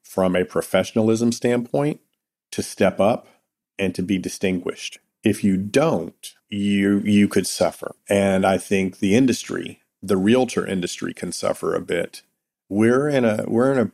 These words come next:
a, in a space now that I think people are in our, our realm of real estate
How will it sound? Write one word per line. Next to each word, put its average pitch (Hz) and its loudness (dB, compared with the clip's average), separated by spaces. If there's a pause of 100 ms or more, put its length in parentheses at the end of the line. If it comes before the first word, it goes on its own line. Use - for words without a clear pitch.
(120)
a, 110 -2
in 101 2
a 95 0
space - 0
now 95 2
that 95 2
I 92 4
think 92 -4
people 139 2
are 101 4
in 101 2
our, 90 0
our 95 2
realm 107 0 (280)
of 98 -2
real 95 2
estate 92 -6